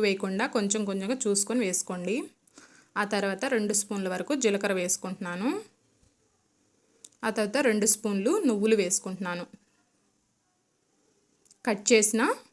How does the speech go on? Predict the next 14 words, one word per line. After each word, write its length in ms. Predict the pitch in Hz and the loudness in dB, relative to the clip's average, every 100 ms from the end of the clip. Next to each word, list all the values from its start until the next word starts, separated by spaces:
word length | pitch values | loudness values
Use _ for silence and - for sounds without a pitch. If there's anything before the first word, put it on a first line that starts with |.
| - - | -14 -4
కరివేపాకు 640 | 208 202 202 196 - - 349 - _ _ _ _ _ _ _ _ _ - - _ - _ _ _ _ _ - 254 | 0 2 2 0 -4 -2 -2 -4 _ _ _ _ _ _ _ _ _ -20 -20 _ -20 _ _ _ _ _ -6 0
ఇవన్నీ 280 | 214 220 233 | 2 4 4
వేసేసుకొనేసి 800 | 208 208 214 - 196 190 196 269 392 466 247 202 | 4 4 0 0 -4 -4 -2 4 4 4 0 2
బాగా 280 | 202 202 349 494 - _ _ _ _ _ _ - 226 | 2 4 2 2 -6 _ _ _ _ _ _ -4 0
వీడియోలో 340 | 226 233 233 220 | 4 4 4 2
చూపిస్తున్న 480 | 208 202 196 - 196 185 | 0 0 0 0 -2 -2
విధంగా 380 | 185 185 185 277 320 | -4 -4 -2 -2 0
పిండిని 340 | 208 202 226 220 | 0 2 2 2
బాగా 220 | 190 190 226 | 0 -2 -4
ప్రెస్ 220 | 196 190 - 208 | -4 -4 -2 0
చేస్తూ 380 | 190 - 214 311 453 - - - 202 | 0 0 2 2 0 -6 -18 -2 0
ఆనియన్లో 440 | 208 220 214 208 208 196 | 4 4 2 2 2 2
వాటర్ 280 | 196 202 196 | 0 0 -4
అంతా 220 | 185 214 | -2 0